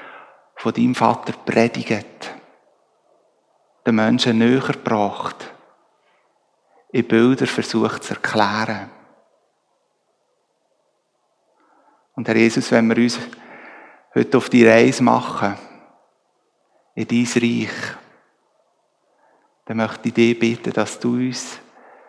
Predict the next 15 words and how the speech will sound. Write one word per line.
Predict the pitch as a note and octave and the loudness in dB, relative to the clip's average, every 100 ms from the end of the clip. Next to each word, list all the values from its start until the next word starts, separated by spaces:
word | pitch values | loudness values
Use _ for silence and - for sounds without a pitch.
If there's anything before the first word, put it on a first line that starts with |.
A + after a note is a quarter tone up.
| _ | _
Sonntag | - C3 C#3 C3 B2+ | 0 2 2 0 -2
für | A#2+ | -2
Sonntag | - B2 C3+ D3 - G#2+ - - | 0 2 2 0 -4 -4 -8 -4
und | C3+ C#3 | 0 2
unter | C#3 C#3 C3+ | 2 2 0
der | - A2+ | 0 2
Woche | B2 - - A#2+ | 2 0 0 0
immer | B2+ B2+ | 2 4
wieder | A#2+ A#2+ | 2 4
neu | A2+ A#2 B2 C3 | 4 4 4 2
begegnest | B2+ A#2 A2+ A#2+ - - G#2+ - - - - - _ _ _ _ _ _ _ _ _ _ _ _ _ _ _ _ _ - - _ - | 0 2 2 0 -4 -4 -2 -2 -6 -8 -14 -20 _ _ _ _ _ _ _ _ _ _ _ _ _ _ _ _ _ -20 -20 _ -4
und | A#2 A#2 | -2 0
uns | A#2 A#2+ | 0 2
lässt | A2 G#2+ A2+ | 2 2 2
aufgehen, | G#2+ A#2 C#3 C3+ - A2+ G#2 G2 | 2 4 2 0 0 2 2 0